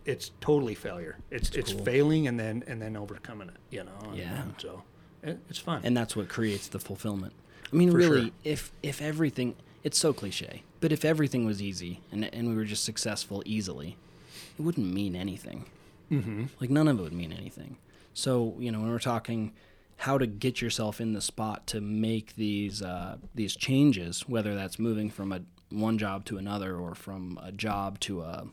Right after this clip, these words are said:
Speaker 2: a business, messing up is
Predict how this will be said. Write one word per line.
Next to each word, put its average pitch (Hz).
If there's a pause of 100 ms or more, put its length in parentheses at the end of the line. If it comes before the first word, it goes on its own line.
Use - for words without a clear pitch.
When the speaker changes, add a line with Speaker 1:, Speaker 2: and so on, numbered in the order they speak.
(160)
Speaker 2:
a 101
business, 98 (1700)
messing 160
up 123
is 90